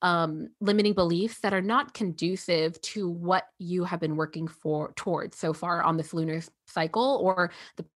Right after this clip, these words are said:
past month, the past year. And so you write those things out. And in the,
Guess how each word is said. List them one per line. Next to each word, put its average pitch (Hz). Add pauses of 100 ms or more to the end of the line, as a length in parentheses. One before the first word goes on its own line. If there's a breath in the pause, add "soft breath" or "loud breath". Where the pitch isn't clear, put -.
(380)
past -
month, 160
the -
past -
year. - (1800 loud breath)
And 185 (140)
so -
you 202
write 185
those 269
things 285
out. 180
And 208 (100)
in 262
the, 294